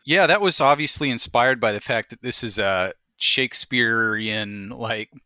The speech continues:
um, based R P G, and, like, the characters are all part of the drama club, and everything is focused on,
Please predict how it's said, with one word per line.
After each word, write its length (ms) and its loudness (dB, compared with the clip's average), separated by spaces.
um, 420 -2
based 520 -2
R 160 2
P 100 -4
G, 240 0
and, 100 -4
like, 180 -2
the 60 -4
characters 600 -2
are 140 0
all 220 6
part 180 0
of 60 -2
the 60 -6
drama 320 -2
club, 400 -2
and 80 0
everything 340 -2
is 160 -6
focused 440 -4
on, 400 -4